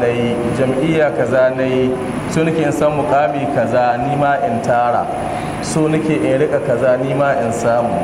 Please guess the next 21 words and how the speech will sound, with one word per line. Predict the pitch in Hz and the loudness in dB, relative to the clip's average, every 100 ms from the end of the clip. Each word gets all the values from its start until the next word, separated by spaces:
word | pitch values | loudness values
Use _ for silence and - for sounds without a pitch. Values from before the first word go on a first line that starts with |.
| - - - - 135 | -4 -4 -6 -4 -2
In | 160 156 | -2 0
kai | 160 156 | 2 2
wannan, | 165 190 165 131 | 2 0 0 0
ba | 123 | -2
ka | 120 | 0
kyauta | 135 123 117 | 0 2 2
wa | 110 | 0
kanka | - 101 90 | 0 -2 -2
ba. | 85 80 - - - - - - 120 - - 120 | -2 -2 -4 -4 -6 -4 -4 -2 0 0 0 0
Ya | 131 131 131 | 2 2 2
za | 160 175 - | 2 2 0
a | 143 | -2
yi | 143 - | -2 -2
kai | 156 156 | 0 0
ma | 156 160 | 0 0
ka | 147 - | -2 -2
taimaka | 156 156 151 - 143 139 139 139 - 139 | 0 2 2 0 2 2 4 2 0 0
jiha | - 143 135 | 2 2 0
ta | - - | 0 0
ci | 147 | 0
gaba, | 135 117 120 | 2 2 2